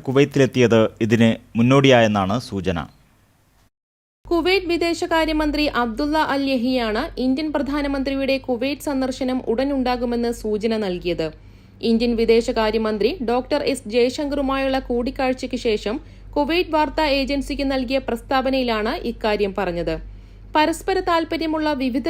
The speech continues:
Speaker 2: വിഷയങ്ങളിൽ കാഴ്ചപ്പാടുകൾ കൈമാറാനും ഭക്ഷ്യസുരക്ഷ, നിക്ഷേപ അവസരങ്ങൾ എന്നിവ ചർച്ച ചെയ്യാനും വിവിധ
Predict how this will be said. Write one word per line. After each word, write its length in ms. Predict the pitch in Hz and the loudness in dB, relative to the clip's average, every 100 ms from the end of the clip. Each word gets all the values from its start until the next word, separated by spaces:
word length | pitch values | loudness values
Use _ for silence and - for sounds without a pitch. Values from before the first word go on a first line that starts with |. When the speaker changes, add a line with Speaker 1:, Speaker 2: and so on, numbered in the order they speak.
| 311 | -4
Speaker 2:
വിഷയങ്ങളിൽ 520 | 302 311 294 285 285 269 | -4 -4 -4 -2 -4 -2
കാഴ്ചപ്പാടുകൾ 720 | 254 240 240 302 285 285 285 277 | -2 -2 -4 -4 -2 -2 -2 -2
കൈമാറാനും 640 | 240 226 240 240 208 180 269 - - - - | 0 0 0 -2 -2 -2 -4 -8 -18 -10 -2
ഭക്ഷ്യസുരക്ഷ, 640 | 285 294 370 359 339 330 - 320 269 | 0 0 -4 -2 -4 -4 -2 -2 0
നിക്ഷേപ 400 | 254 - 320 320 302 | -2 -4 -4 -2 -2
അവസരങ്ങൾ 460 | 294 311 277 277 285 - | -2 -4 -4 -2 -2 -2
എന്നിവ 260 | 240 262 285 285 | -2 0 -2 -2
ചർച്ച 240 | 262 233 294 285 | -4 -4 -6 -4
ചെയ്യാനും 440 | 254 233 190 202 - - - 269 | -2 -2 -2 -4 -6 -16 -6 -4
വിവിധ 220 | 277 | -2